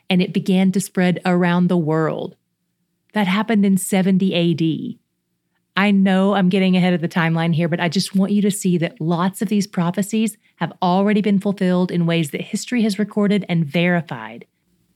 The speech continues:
And these prophecies that sound so tragic to us in many ways,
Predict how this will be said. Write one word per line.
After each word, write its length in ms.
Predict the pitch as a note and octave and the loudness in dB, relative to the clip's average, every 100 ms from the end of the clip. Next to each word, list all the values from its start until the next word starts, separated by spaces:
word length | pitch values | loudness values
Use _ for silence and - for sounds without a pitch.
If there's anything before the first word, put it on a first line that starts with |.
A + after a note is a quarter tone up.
| _ | _
And 520 | A#3+ C4 A#3 E3+ D#3+ | -2 0 2 2 0
these 240 | - A3 G3+ | 0 -2 -2
prophecies 600 | - G#3+ G#3+ A#3 A#3 G3 | -2 -2 -2 -2 -2 -2
that 120 | G3+ | -2
sound 360 | - G#3+ G#3+ G#3 | -2 0 2 0
so 240 | - A3+ | 0 -2
tragic 800 | G#3+ - - G#3+ A3 G3+ E3+ - | -2 -6 -2 0 2 0 -2 -6
to 160 | - D#3 | -8 -6
us 140 | D3+ | -4
in 260 | F3+ F3 F#3+ | 0 2 4
many 300 | G3+ G#3+ F#3+ | 4 2 2
ways, 640 | D#3+ D#3+ F3+ A3+ G#3+ | 0 0 0 0 -4